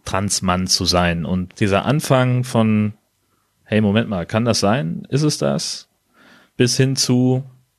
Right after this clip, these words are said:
wo geht die Reise hin nachher und wo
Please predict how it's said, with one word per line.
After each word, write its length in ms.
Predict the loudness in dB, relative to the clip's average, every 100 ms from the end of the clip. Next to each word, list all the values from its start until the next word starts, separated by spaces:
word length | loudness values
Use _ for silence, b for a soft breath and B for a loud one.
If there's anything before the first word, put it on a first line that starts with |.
| _ _ _ _ _ _ _ _ _ _ _ _ _ _ _
wo 140 | -4
geht 160 | -2 -2
die 60 |
Reise 320 | 2 2 2 2
hin 160 | 2
nachher 340 | 0 0 -2 -2
und 220 | -6 -4
wo 360 | 0 0 -2